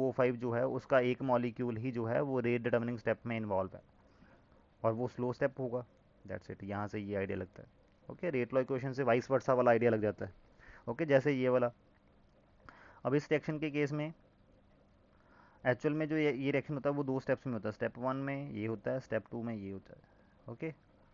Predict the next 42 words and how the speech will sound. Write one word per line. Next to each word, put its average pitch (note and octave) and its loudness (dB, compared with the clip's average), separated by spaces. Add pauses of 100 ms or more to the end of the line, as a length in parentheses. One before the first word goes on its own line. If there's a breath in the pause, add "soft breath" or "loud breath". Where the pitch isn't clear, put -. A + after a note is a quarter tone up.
(100)
clear D3+ -6
this A#2+ -4
and G2 -12
this। - -20 (400 loud breath)
Step C3 0
one C#3+ 0
is C#3 -4
the C#3+ -4 (120)
fast G2 -2 (420)
and A#2 -8
step A#2+ -2
two B2 -8
is G2 -8
the - -8 (180)
slow। G2 -12 (640)
Clear? G3 -4 (420 loud breath)
और A#2 4
step B2 0
two C3+ -4
में C#3 -4
कौन C3 0
कौन C#3 -2
involve C3 2
है? B2+ 2
एन A#2 -2
ओ B2 -2
three C3+ -6
and B2+ -4
एन G2 -6
ओ। F#2 -10 (800 soft breath)
तो C3+ 2
इसकी D3+ 0
rate B2+ 0
लॉ C#3+ 6
equation C#3 -2
क्या C#3+ 2
बननी C#3 0
चाहिए? C#3+ -4 (880 soft breath)
Rate B2 0
is A#2 -6
equal A2+ 0
to C3+ -4